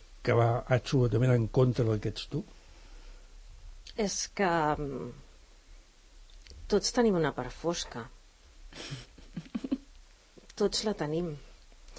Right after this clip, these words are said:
Speaker 1: Alguns,
Speaker 2: Ja sigui,
Speaker 1: alguns,
Speaker 2: al-,
Speaker 1: alguns
Speaker 2: alguns,
Speaker 1: molt, molt fosca.
Speaker 2: alguns la mostren molt,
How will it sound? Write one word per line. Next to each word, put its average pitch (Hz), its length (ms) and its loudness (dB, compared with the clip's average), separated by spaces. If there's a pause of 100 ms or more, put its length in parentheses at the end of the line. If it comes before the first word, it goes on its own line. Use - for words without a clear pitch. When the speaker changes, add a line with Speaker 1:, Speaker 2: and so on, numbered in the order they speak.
(440)
Speaker 1:
Alguns, 147 400 6
Speaker 2:
Ja 160 120 12
sigui, - 300 6
Speaker 1:
alguns, 165 200 12
Speaker 2:
al-, 185 200 8 (140)
Speaker 1:
alguns 123 100 10
Speaker 2:
alguns, 170 380 12
Speaker 1:
molt, 165 200 12
molt 143 260 12
fosca. - 400 6
Speaker 2:
alguns 226 340 10
la 262 140 10
mostren 220 600 10
molt, 208 560 8